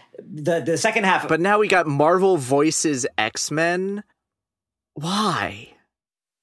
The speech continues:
Speaker 1: Well, now it's kinda just like, I don't know, just like anybody who, uh, we think our audience would obviously agree is part of a marginalized group.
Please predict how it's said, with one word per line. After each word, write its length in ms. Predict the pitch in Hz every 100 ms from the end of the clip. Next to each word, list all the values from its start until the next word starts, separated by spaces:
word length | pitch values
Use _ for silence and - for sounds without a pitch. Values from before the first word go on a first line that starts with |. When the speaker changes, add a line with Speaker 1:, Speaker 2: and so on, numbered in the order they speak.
| _ _ _
Speaker 1:
Well, 300 | 220 254 214
now 200 | 220 233
it's 100 | 240
kinda 260 | 247 240 220
just 160 | 214
like, 120 | 240 247
I 100 | 269
don't 160 | 214
know, 220 | 185 175
just 200 | 175 185
like 260 | 202 196 180
anybody 540 | 220 233 208 214 196
who, 320 | 180 190 175 170
uh, 440 | 160 156 151 151
we 300 | 139 165 180
think 240 | 170 208 175
our 120 | 180
audience 380 | 175 170 170 147
would 80 | 156
obviously 500 | 156 156 160 160 147
agree 340 | 131 147 151
is 80 | 131
part 180 | 160 147
of 60 |
a 60 | 135
marginalized 680 | 139 143 139 131 123 120 131
group. 300 | 127 127